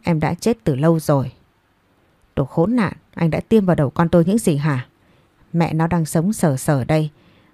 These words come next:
mà anh đã vội khai tử. Anh là đồ ác nhân biến thái. Tôi nguyền rủa anh đời này sẽ không bao giờ hạnh phúc. Anh sẽ sống trong nỗi cô đơn của mình,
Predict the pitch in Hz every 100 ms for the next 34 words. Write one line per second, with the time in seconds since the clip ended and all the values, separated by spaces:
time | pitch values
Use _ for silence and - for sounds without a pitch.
0 | _ _ 160 143 156 - 175 175 165 190
1 | 190 - 151 127 _ _ _ _ _ -
2 | 180 147 139 135 - 233 233 185 175 170
3 | 180 220 185 170 240 - _ _ _ _
4 | - 180 175 147 139 156 165 175 156 135
5 | 143 131 135 143 - 240 214 214 - 131
6 | 151 - - 277 - _ _ _ _ -
7 | 170 147 143 - 165 185 208 185 165 175
8 | 233 - 214 208 202 - 147 151 143